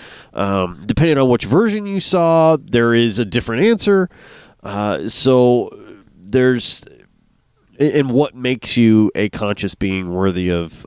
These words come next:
of life and respect and, and all that kind of thing. So there is a lot, I mean, a lot of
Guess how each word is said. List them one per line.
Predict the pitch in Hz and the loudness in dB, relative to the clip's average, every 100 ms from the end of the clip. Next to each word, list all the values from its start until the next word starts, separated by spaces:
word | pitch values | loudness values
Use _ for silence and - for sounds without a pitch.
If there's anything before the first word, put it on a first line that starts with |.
| - | -8
of | 82 82 78 - | -4 -4 -6 -6
life | 92 90 87 - | -4 -2 -4 -8
and | 80 | -12
respect | 80 - 90 82 - | -10 -6 -4 -4 -6
and, | 85 78 78 | -12 -12 -14
and | 85 | -10
all | 82 87 | -8 -6
that | 92 - | -6 -6
kind | 82 | -10
of | 80 | -10
thing. | 82 | -12
So | - 107 90 - - - - _ - | -2 0 -2 -6 -20 -20 -20 _ -18
there | 110 117 151 | -2 2 4
is | 139 117 92 | 4 2 0
a | 104 | -2
lot, | 87 90 101 110 90 - - - - _ _ _ - | 0 0 0 0 -2 -10 -16 -16 -20 _ _ _ -10
I | |
mean, | 107 104 | -6 -4
a | 90 | -6
lot | 85 87 98 87 - - | -6 -2 -2 -2 -6 -8
of | 90 87 85 76 | -4 -2 -4 -8